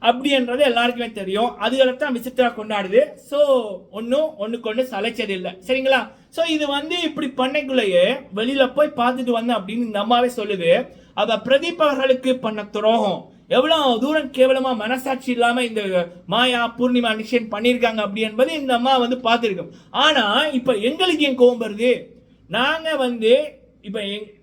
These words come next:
பிரதீப் அண்ணாவுக்காக நாங்க ஏன் குரல் கொடுக்கிறோம்? பிரதீப்ல நாங்க எங்களை பாக்குறோம், அவர் பக்கம் நீதி இருக்கு, உண்மை இருக்கு.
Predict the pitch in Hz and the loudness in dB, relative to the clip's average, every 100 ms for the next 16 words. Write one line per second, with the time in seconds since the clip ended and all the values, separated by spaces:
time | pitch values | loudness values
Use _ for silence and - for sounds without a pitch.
0 | - 233 247 311 - 302 285 269 269 269 | -6 -4 -4 -4 -2 -2 -2 -2 0 0
1 | 269 262 - - 277 262 247 262 233 240 | 0 -4 -10 -8 -2 2 2 0 -2 -6
2 | 233 240 233 226 220 202 214 185 - - | -8 -8 -6 -6 -4 -2 -2 -2 -6 -20
3 | _ 262 302 311 302 254 254 254 226 240 | _ -2 0 0 0 0 0 0 2 2
4 | 262 254 190 165 127 - _ _ - 202 | 2 0 -4 -6 -14 -20 _ _ -2 2
5 | 262 247 269 269 294 254 277 269 254 247 | 2 0 -6 -2 0 0 0 0 -2 -2
6 | 262 240 269 254 254 302 | -2 0 2 0 0 -2